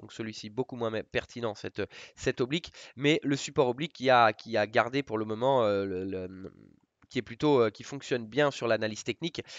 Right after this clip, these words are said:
euh, et donc en cas de cassure, même de clôture sous la moyenne mobile deux cents, on va aller chercher ici ces quinze mille deux cent cinquante sur l'oblique. On est en une heure. On termine, donc on regarde rapidement, euh, en journalier avec toujours cette hésitation, reste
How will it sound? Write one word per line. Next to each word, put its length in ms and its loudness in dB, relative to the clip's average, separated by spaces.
euh, 100 6
et 160 2
donc 300 -4
en 80 -2
cas 180 8
de 140 2
cassure, 580 0
même 220 -6
de 80 -6
clôture 520 -2
sous 120 -10
la 80 2
moyenne 180 -2
mobile 240 -8
deux 120 -4
cents, 200 -2
on 100 -4
va 100 8
aller 120 4
chercher 300 -4
ici 260 -10
ces 220 -2
quinze 320 -2
mille 200 0
deux 140 0
cent 160 -4
cinquante 420 -4
sur 240 -4
l'oblique. 380 -4
On 120 -6
est 200 -2
en 120 0
une 160 0
heure. 420 6
On 100 -6
termine, 420 0
donc 160 -6
on 80 -4
regarde 360 -2
rapidement, 440 -4
euh, 160 2
en 120 2
journalier 460 0
avec 320 -2
toujours 460 -8
cette 240 -6
hésitation, 580 -6
reste 460 0